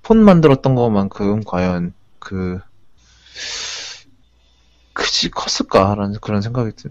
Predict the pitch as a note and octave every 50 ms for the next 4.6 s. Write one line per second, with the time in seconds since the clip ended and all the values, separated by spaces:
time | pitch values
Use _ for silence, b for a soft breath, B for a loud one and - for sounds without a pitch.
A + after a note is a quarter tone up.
0 | - - G#2 G#2 G2+ G2 F#2+ F#2 E2+ - - - - _ _ _ - - _ _
1 | _ _ _ _ _ _ _ _ _ _ _ _ _ _ _ - C#3 C3+ A#2 A2
2 | G#2 G2+ F#2+ F2 _ _ _ _ _ _ _ - - - - - - - - -
3 | - - D4 C#4 - - E3 C3+ C3+ B2+ A#2+ A#2 A2+ C#3 C#3+ C#3+ C3 C3 - G2+
4 | G2 G2+ B2 D3 D#3+ D#3+ C3+ F#3 - E2 F2 C3